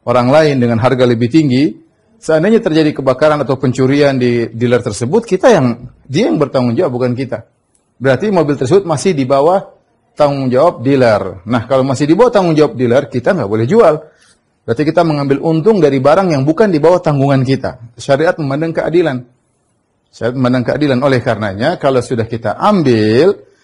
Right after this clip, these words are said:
sudah di bawah tanggungan kita, kita boleh-boleh jual. Kita boleh, boleh, baru boleh, boleh jual. Itu maksudnya al-qabd. Itu maksudnya al-qabd dan, eh, sebabnya dilarang karena ini.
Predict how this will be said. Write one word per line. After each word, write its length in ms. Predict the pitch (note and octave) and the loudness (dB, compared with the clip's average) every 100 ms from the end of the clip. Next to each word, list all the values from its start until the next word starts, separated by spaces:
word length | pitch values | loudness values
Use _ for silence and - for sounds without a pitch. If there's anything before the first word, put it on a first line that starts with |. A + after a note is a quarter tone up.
| _ - | _ -12
sudah 240 | A#2+ A2+ | -2 0
di 80 | A2+ | 4
bawah 240 | E3 G#3 | 2 2
tanggungan 320 | D#3 C#3+ B2+ | 0 2 0
kita, 240 | A#2 A2 E3 | 0 -2 0
kita 240 | F#3 G3 | 0 0
boleh-boleh 400 | D3+ C3+ A#2+ A2 | 0 0 0 -2
jual. 480 | G#2 G2+ F2+ F#2 - - | -4 -4 -4 -6 -16 -12
Kita 160 | A2 | -6
boleh, 240 | A#2+ G#2 G#2 | -4 -4 -6
boleh, 240 | G2+ G#2+ - | -8 -10 -4
baru 240 | G#2+ G#2+ | -2 -2
boleh, 240 | G2+ A2 D#3 - _ _ - | -2 -2 -2 -6 _ _ -8
boleh 240 | G2+ G2 | -4 -4
jual. 160 | F2+ A2+ | -2 -2
Itu 160 | D#3 | 0
maksudnya 400 | C3+ - C3 D3+ | -2 -4 -6 -4
al-qabd. 640 | B2 A2+ C3+ A#2 G#2+ - _ | -2 0 0 0 -2 -6 _
Itu 240 | G#2+ B2 | -8 -6
maksudnya 320 | G#2+ A#2 G#2+ | -6 -6 -8
al-qabd 340 | G2+ A#2+ A#2 D#3 | -6 -4 -2 -2
dan, 200 | A2+ A2+ - _ _ _ _ | -2 -4 -10 _ _ _ _
eh, 160 | A#2+ | -4
sebabnya 400 | A2+ A#2 A#2+ B2 | -4 -4 -6 -4
dilarang 280 | A2+ C3 D3+ | 0 0 0
karena 180 | B2+ B2 | -2 -2
ini. 160 | C3+ | -2